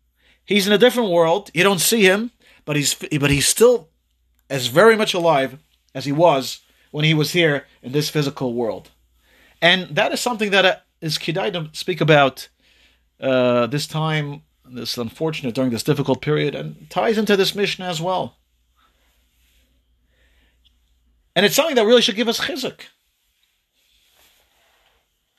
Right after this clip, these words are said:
A person is approached, he's, he's faced with an isayon, with an opportunity to make a mistake, you know, to, to do, to do an aveira, a sin. So says the Mishnah,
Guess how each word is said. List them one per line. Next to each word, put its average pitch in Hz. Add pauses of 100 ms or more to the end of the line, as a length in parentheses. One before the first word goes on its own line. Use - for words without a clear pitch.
(540)
A -
person 262
is 196
approached, - (220)
he's, 175
he's 170
faced 240
with 220
an 208
isayon, 202 (2750)
with 151
an 180
opportunity 196
to -
make 185
a -
mistake, 202
you 143
know, 143
to, 139
to -
do, 175
to 156
do 180
an 180
aveira, 185
a 160
sin. 156 (800)
So 165
says 185
the 185
Mishnah, 185